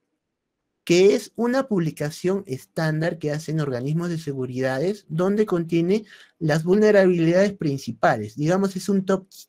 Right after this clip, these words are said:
diez, ese ranking de las vulnerabilidades al día de hoy de que tiene, eh, los, eh,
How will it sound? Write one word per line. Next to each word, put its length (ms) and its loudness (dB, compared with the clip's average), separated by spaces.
diez, 420 0
ese 260 -2
ranking 500 0
de 100 2
las 240 -4
vulnerabilidades 1080 4
al 280 -6
día 240 6
de 100 6
hoy 260 2
de 220 0
que 160 0
tiene, 480 0
eh, 400 -4
los, 560 -8
eh, 640 -12